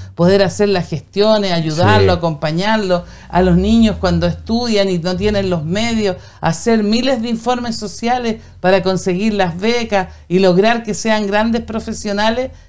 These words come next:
Speaker 1: es un logro que te va haciendo muy feliz y te va construyendo como persona, eh,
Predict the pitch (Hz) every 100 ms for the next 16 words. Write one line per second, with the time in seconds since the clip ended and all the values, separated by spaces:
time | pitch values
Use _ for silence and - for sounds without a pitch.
0 | _ _ 220 226 233 220 240 254 254 247
1 | 233 226 220 208 226 226 240 247 247 233
2 | 226 214 - - 220 285 294 277 294 339
3 | - _ _ 214 202 220 262 254 226 214
4 | 220 247 240 226 214 196 185 180 - 254
5 | 269 269 269 - - - - 208 208 196
6 | -